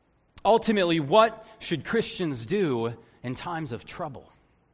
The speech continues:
And this brings us to Psalm twenty-eight this afternoon,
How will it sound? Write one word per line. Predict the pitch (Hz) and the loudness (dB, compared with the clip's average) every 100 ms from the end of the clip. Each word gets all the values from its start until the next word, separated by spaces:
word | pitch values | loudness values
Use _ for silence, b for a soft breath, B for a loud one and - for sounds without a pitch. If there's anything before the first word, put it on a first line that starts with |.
| _ _ _ _ _ _ _ _ - B B B | _ _ _ _ _ _ _ _ -20 B B B
And | 113 | -2
this | 139 | -2
brings | 143 143 139 | -2 0 2
us | 139 147 | 2 2
to | - | -2
Psalm | 139 - 165 143 139 | -6 0 2 2 0
twenty-eight | - 160 143 127 135 - 127 | -2 -2 0 0 0 -2 -6
this | 139 - | -6 -2
afternoon, | 139 135 - 131 127 151 147 147 | 0 0 -2 -4 -2 0 0 -2